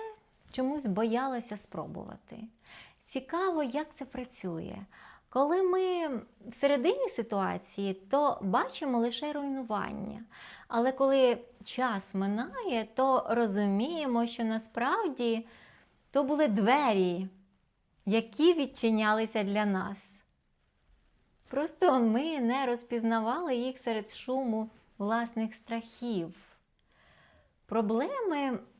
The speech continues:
мають дивну властивість. Вони змушують нас рухатися туди,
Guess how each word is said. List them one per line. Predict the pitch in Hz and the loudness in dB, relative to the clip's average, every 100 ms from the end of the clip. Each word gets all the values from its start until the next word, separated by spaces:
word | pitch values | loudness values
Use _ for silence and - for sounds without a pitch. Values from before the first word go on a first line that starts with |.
| _ - | _ -4
мають | 247 359 302 196 | -2 0 0 0
дивну | 202 262 240 | 0 0 -2
властивість. | 214 226 - - 156 - 190 - | -4 -6 -10 -10 -10 -10 -12 -8
Вони | 190 233 294 330 | -2 0 0 -2
змушують | 294 214 226 302 - 226 214 220 | -2 -2 -2 -2 -4 -4 -4 -2
нас | 233 233 - - _ _ _ _ | -2 -2 -8 -20 _ _ _ _
рухатися | 202 277 269 185 - 190 202 | 0 0 0 -4 -6 -6 -6
туди, | 190 226 202 240 466 587 | -6 -4 -2 0 -2 -4